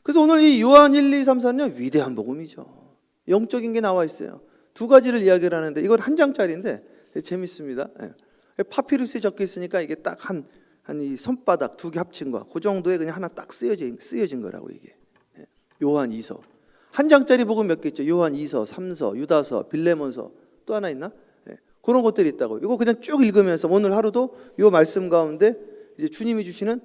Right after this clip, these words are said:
음성을 듣는 것이죠. 제가 제일 좋아하는 분이 그래서 요한.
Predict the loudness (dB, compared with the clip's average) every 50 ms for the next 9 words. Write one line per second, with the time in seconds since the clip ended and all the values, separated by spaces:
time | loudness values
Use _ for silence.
0 | -14 _ _ _ _ -8 -6 -6 -4 -4 -6 -6 -6 -8 -8 -8 -8 -8 -10 -12
1 | -14 -16 -20 _ -20 -20 _ _ _ _ _ _ _ _ _ _ _ _ _ _
2 | _ _ _ _ _ 2 2 2 4 4 2 2 2 2 2 2 2 2 0 -2
3 | -4 -4 -6 -6 -4 -4 -2 -2 -2 -2 -2 -2 -4 -4 -6 -10 -4 0 0 2
4 | 2 0 -2 -6 -10 -18